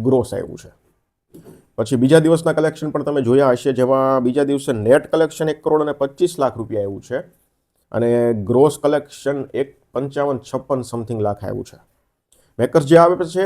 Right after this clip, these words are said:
એ ગ્રોસ કલેક્શન છે, બહારના પણ કલેક્શન ભેગા છે, એટલે એ કરીને જે પોસ્ટર બનાવે છે. અહીંયા આપણે વાત કરીએ છીએ નેટ કલેક્શનની. હવે ત્રીજા દિવસનું રફ કલેક્શન આવ્યું છે, ફાઇનલ કલેક્શન હજુ બપોર પછી આવશે.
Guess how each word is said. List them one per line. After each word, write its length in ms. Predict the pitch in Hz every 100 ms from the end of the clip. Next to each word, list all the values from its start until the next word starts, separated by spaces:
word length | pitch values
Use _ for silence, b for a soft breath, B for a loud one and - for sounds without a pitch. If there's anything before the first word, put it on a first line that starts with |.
| 190
એ 320 | 156 151 151
ગ્રોસ 320 | 120 120 131 -
કલેક્શન 420 | 143 143 147 139
છે, 500 | 139 156 156 156 151
બહારના 480 | 117 113 117 127 127
પણ 140 | 131
કલેક્શન 420 | 151 175 - 127
ભેગા 300 | 107 110 127
છે, 360 | 123 131 135 123
એટલે 320 | 113 113 110 _ -
એ 100 | 120
કરીને 340 | 120 117 110 107
જે 80 |
પોસ્ટર 380 | 101 107 - 104
બનાવે 320 | 101 95 92
છે. 140 | 98 139 170 _ _ _
અહીંયા 240 | - 123 131
આપણે 200 | 131 127
વાત 260 | 123 -
કરીએ 220 | 127 139 135
છીએ 240 | 135 131
નેટ 260 | 107 113 110
કલેક્શનની. 600 | 131 - - - - - _ _ _ _ _ _ _ _ _ _ _
હવે 220 | 143 185 -
ત્રીજા 440 | - 127 165 208
દિવસનું 540 | 202 208 - 208 226
રફ 260 | 139 147 -
કલેક્શન 420 | 151 147 - 135
આવ્યું 220 | 131 160
છે, 140 | 160 139
ફાઇનલ 300 | 131 123 127
કલેક્શન 360 | 127 127 123
હજુ 120 | 117 117
બપોર 240 | 113 110
પછી 280 | 107 104 101
આવશે. 300 | 90 107